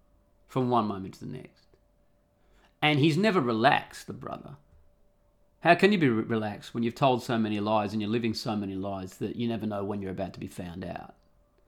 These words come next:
You can't go sit on the back deck looking over the ocean and relax when that's going on. If you're true to yourself, you can. A lot going on in that series. Um, modern man is confident.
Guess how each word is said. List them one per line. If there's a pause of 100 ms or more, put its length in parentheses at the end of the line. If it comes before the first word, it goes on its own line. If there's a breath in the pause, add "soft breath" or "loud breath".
(140)
You
can't
go
sit
on
the
back
deck
looking
over
the
ocean
and
relax (100)
when
that's
going
on. (880)
If
you're
true
to
yourself,
you
can. (1400)
A
lot
going
on
in
that
series. (2000)
Um,
modern
man
is
confident.